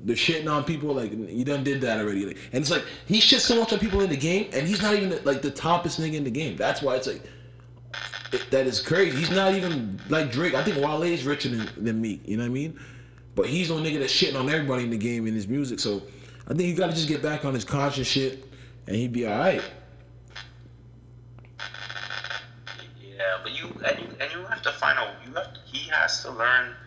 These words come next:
Speaker 2: the difference between motivation and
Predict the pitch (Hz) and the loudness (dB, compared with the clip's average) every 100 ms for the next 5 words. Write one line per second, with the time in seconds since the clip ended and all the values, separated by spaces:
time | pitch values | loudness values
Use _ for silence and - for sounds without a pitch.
0 | - - - - - - 117 113 110 - | -20 -20 -20 -18 -10 -4 -4 -4 -6 -6
1 | 117 107 95 98 110 101 95 95 - - | -6 -6 -4 -4 -2 -2 0 0 4 2
2 | 123 127 - - - - 95 95 98 95 | 2 -2 -6 -16 -10 2 6 8 6 4